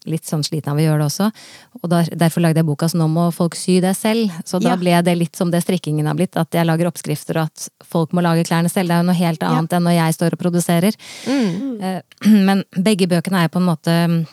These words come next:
Speaker 1: eh, ja, min, min måte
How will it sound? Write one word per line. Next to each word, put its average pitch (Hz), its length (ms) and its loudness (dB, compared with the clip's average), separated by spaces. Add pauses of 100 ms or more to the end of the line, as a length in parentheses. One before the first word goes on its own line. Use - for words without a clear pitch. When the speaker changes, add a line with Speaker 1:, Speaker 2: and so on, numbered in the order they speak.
(920)
Speaker 1:
eh, 156 720 0 (180)
ja, 160 120 -6 (120)
min, 214 300 -4
min 208 140 2
måte 185 180 -2